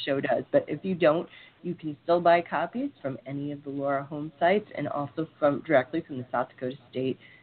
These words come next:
Historical Society Press. And there is another episode of this show featuring Nancy Kopel,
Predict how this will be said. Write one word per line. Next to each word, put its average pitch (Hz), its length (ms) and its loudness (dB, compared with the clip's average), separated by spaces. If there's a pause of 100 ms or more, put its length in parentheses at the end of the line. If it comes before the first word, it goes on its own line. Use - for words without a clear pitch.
(100)
Historical 151 580 2
Society 147 600 0
Press. - 420 4 (220)
And 139 440 -6
there 139 200 4
is - 160 -6 (180)
another 208 540 2
episode 170 500 -2
of 147 60 -4
this 143 140 -4 (140)
show 147 320 2 (400)
featuring 143 400 -4
Nancy 139 400 -4 (120)
Kopel, 208 440 0